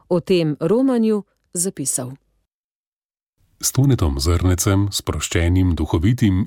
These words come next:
Speaker 2: in kulturnim Dolencem, s smislom za kakovost v življenju in kulturi,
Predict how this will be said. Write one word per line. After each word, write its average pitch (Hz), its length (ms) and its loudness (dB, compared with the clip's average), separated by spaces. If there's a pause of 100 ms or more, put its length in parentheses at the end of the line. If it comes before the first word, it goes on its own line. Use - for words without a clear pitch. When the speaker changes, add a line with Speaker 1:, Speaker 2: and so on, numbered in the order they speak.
Speaker 2:
in 85 240 0
kulturnim 107 720 0
Dolencem, 92 560 0 (320)
s - 140 -4
smislom 78 500 -2
za 76 160 -4
kakovost 85 560 0
v 78 80 0
življenju 78 580 0
in 71 140 -4
kulturi, 135 540 0